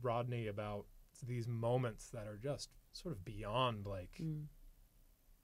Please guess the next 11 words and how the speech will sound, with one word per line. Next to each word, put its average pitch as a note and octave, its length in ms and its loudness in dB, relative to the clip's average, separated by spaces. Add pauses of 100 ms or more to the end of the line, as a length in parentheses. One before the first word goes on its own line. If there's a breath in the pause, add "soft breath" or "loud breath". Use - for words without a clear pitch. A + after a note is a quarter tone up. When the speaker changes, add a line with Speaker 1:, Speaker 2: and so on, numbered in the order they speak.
(320)
Speaker 1:
the D3 240 4
everyday A#2+ 840 6
lives A2+ 720 4
of A2 120 -4
most A2 300 -4
characters A#2+ 640 0
that G#2+ 180 -6
you A2 100 -10
see A#2+ 500 0 (420 soft breath)
in, G#2 360 -4
in G#2+ 340 -6